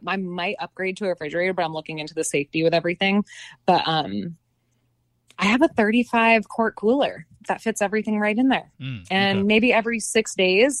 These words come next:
Speaker 1: I will stop by a gas station and I'll change out the ice.
Speaker 2: Okay, gotcha.
Speaker 1: Yeah.
Speaker 2: I mean, it's, <laughs> it's, you are, uh, you are living the, um, nomad
Speaker 1: <laughs>
Speaker 2: life for sure.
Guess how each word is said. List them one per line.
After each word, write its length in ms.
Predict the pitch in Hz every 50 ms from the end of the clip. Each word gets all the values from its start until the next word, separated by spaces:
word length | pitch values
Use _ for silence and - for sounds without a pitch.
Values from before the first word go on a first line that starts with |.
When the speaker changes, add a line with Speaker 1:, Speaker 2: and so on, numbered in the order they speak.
| - -
Speaker 1:
I 180 | - 190 190 196
will 300 | 190 185 185 190 180 190
stop 240 | - - 202 170 160
by 80 | 165
a 80 | 165 175
gas 200 | 214 247 247 285
station 460 | - 269 254 269 - 285 269 269 269 - -
and 420 | 208 214 214 220 220 220 220 214
I'll 180 | - 208 220 220
change 220 | - 233 226 226
out 140 | 233 233 233
the 80 | - 247
ice. 260 | 269 - - - - _ _ _ _ _ _ _ _ _ _ _ _ _ _
Speaker 2:
Okay, 240 | 139 139 - 101 92 92 - _ _
gotcha. 320 | - 117 107 - - 80 78 _ _ _ _ _ _ _ _ _ _ _ _ _ _ _ -
Speaker 1:
Yeah. 160 | - 175 - - - _ -
Speaker 2:
I 80 | 160 165
mean, 140 | 190 185
it's, 260 | 185 170 - - - -
<laughs> 0 |
it's, 680 | 165 123 - - - - - - - 175 - - - - - - - - - _ _
you 340 | - 123 147 175 196 202 185
are, 300 | 185 180 185 185 185 180 156
uh, 180 | 98 127 135 131 143 147
you 300 | 135 131 156 180 175 170
are 120 | 165 165
living 560 | 156 143 160 175 165 170 165 156 151 147 151 - _ _ -
the, 600 | - 110 113 139 139 139 143 143 143 139 135 - - -
um, 480 | - 123 127 127 127 127 127 123 123 123
nomad 460 | 139 151 170 170 170 170 165 151 131
Speaker 1:
<laughs> 0 |
Speaker 2:
life 300 | 143 160 - - 87 -
for 160 | - - 120
sure. 380 | 117 - - 214 - - - -